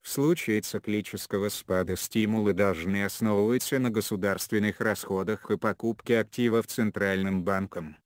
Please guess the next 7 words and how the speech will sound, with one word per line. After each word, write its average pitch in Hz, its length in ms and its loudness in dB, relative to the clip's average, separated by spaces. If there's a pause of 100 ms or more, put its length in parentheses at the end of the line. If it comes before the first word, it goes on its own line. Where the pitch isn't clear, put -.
(160)
с - 140 -8
учетом 104 520 0
ограниченной 107 840 0
эффективности 120 720 0
отрицательных 127 960 0
процентных 113 720 -2
ставок. - 680 -8